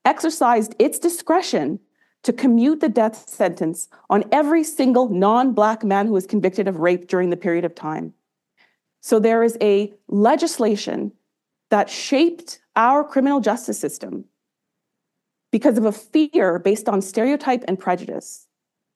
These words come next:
And then when it turns out that that stereotype and prejudice is incorrect in the sense that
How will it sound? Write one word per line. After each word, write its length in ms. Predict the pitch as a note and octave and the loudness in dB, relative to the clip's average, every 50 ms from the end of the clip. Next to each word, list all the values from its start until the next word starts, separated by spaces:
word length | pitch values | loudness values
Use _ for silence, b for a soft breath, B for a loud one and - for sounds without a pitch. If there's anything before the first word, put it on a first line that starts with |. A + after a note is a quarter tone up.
| _ _ _ _ _ _ _ _ - | _ _ _ _ _ _ _ _ 0
And 180 | A3+ A#3 A#3 | 2 4 4
then 200 | A3+ A3+ A#3 A3 | 4 4 4 2
when 180 | G#3 A#3 A3+ A#3 | 2 2 2 0
it 120 | A3+ A#3 | -2 -6
turns 380 | - - - D4+ E4 F#4 E4+ D#4 | -8 -4 0 2 2 2 2 2
out 140 | C#4 C#4 - | 0 0 0
that 140 | B3+ G#3 | -2 0
that 220 | - G#3+ G3+ - - - _ | 0 0 0 -2 -6 -20 _
stereotype 760 | - - - - - D4 D#4 E4 E4 D#4 D#4+ C4+ C4 B3+ B3+ | -20 -20 -10 -2 0 2 2 2 0 0 0 -2 -4 -2 -2
and 160 | - D#4 D#4 D4 | -4 -4 -4 -4
prejudice 640 | - - B3+ A3 G3+ - E3+ C3 - - - - _ _ _ _ - | -2 -2 -2 -2 -2 -6 -6 -6 -8 -12 -16 -20 _ _ _ _ -4
is 180 | - A3 G#3 - - | -4 -4 -4 -2 0
incorrect 760 | C#4 D#4 E4 D#4 - - C4 A3 A#3 C4+ A3+ F3 - - - - | 2 2 2 2 0 0 0 2 2 2 0 0 -4 -10 -10 -4
in 120 | - A3 | -2 0
the 80 | G#3+ G#3+ | 0 0
sense 340 | G#3 - A#3+ A3+ B3 A#3+ B3 | 0 0 0 0 0 0 -2
that 240 | - G#3+ G3 F#3 - | 0 0 0 0 -2